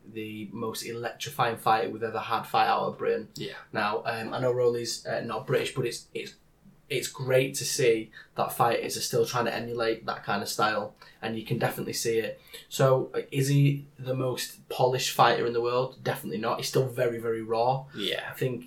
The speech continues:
Speaker 1: you know, people, uh, and other pundits have said it's almost like he's in a street fight, and, and
Speaker 2: <laughs> Yeah.
Speaker 1: he's a sc-, he's a scrapper. I think he was, he was, from what I can remember, deducted a point,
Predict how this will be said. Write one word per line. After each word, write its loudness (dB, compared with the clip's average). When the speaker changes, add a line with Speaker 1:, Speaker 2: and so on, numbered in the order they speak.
Speaker 1:
you -8
know, -2
people, 2
uh, -8
and -2
other 2
pundits -2
have -6
said 0
it's -6
almost 2
like 0
he's -8
in -2
a -4
street -4
fight, 2
and, -6
and -8
Speaker 2:
<laughs> -20
Yeah. -16
Speaker 1:
he's 6
a 0
sc-, -2
he's -2
a -2
scrapper. 0
I -14
think -2
he -6
was, 0
he -16
was, 6
from -6
what -2
I -10
can -8
remember, 4
deducted -4
a -4
point, -6